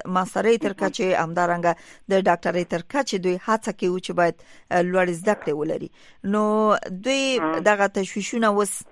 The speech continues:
Speaker 1: لري چې که چېرته دوی ته په نوې کابینه کې ځای ورنه کړل شي، دوی خواري کړې، زحمت ایستلی دی او د وطن خدمت دپاره ژمنې دي. بل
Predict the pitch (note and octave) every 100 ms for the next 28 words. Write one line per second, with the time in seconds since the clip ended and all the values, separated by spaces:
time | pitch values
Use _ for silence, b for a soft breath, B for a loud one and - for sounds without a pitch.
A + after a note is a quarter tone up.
0 | - F3 F#3 F#3+ A#3 A3 A3 G#3 G#3 F3
1 | - G3+ G3 F#3+ F3 F3+ E3+ E3+ E3+ E3+
2 | E3+ D#3+ E3+ E3 D#3+ F3 G3+ F#3+ F3+ F3+
3 | F3 - F3 E3 - D#3+ D#3+ G3+ F3+ F3+
4 | F3+ D3 F3+ G3+ F#3+ - F#3 F3 F3 B
5 | B B F3+ F3 F3 E3+ E3+ G3 - F#3
6 | G#3 C4+ C#4 C#4+ G3+ F#3 F#3 G#3 F#3+ F#3
7 | A3 C4+